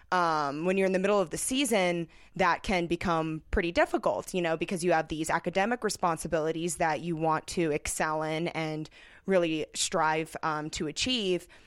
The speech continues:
But at the same time, you wanna win games. You wanna be at the top of your,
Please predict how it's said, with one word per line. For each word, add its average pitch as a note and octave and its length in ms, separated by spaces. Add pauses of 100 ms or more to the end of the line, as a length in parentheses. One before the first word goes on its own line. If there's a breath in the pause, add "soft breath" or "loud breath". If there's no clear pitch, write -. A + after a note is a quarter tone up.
(160 loud breath)
But G3+ 120
at F3+ 100
the F3+ 80
same F3 260
time, G3 420
you F3 120
wanna E3 180
win F3+ 240
games. F#3 460
You F3+ 60
wanna E3 220
be E3+ 160
at E3+ 100
the E3+ 60
top D#3+ 280
of E3+ 160
your, D#3+ 360